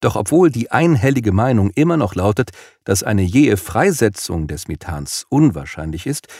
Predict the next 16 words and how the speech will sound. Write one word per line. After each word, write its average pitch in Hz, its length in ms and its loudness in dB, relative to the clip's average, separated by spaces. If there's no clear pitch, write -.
stellt - 540 -2
die 101 100 2
neue 143 400 2
Untersuchung 135 680 0
eine 95 280 -2
Fallstudie 95 760 -4
dafür 95 360 -2
dar, 110 260 -2
warum 190 380 2
es 170 120 0
sich - 280 -6
doch - 280 -2
lohnt, 87 320 -2
sich - 260 -10
mit 85 160 -8
derartigen, 87 600 -4